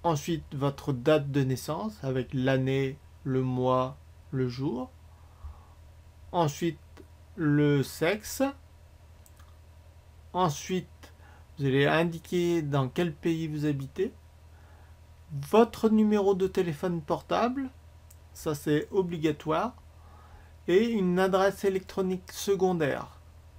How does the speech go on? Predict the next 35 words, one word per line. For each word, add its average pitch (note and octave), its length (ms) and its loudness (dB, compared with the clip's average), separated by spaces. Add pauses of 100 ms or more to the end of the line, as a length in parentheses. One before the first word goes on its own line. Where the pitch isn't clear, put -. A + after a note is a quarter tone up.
C'est - 240 -8
pas E3 160 4
obligatoire, F3 800 2 (320)
mais C#3+ 80 -2
c'est D3 220 -6
conseillé. D3+ 580 -6 (1500)
Ensuite, F3 480 -4 (140)
ici, F3 300 -8
vous F3 160 -2
avez D#3 160 2
des D3 160 0
caractères D#3+ 420 0
un D3+ 80 0
petit D3 180 -8
peu D3+ 200 -4
bizarres D3+ 560 0
qui D3+ 140 -6
apparaissent. C#3 580 -2 (200)
Vous D3+ 80 -6
allez C3+ 220 0
les, C#3 300 -2
les C#3+ 240 -2
taper, D3 480 -4 (240)
hein. C#3+ 240 -6
Donc, D3 160 -4 (240)
quelquefois, D#3 500 -2
c'est E3 160 -4
pas E3 200 2
évident. D3+ 500 2 (560)
Vous E3+ 120 -2
pouvez F3+ 400 8
éventuellement E3+ 760 4
recliquer F3+ 600 0
sur D3+ 220 -2
Nouveau, D3+ 500 0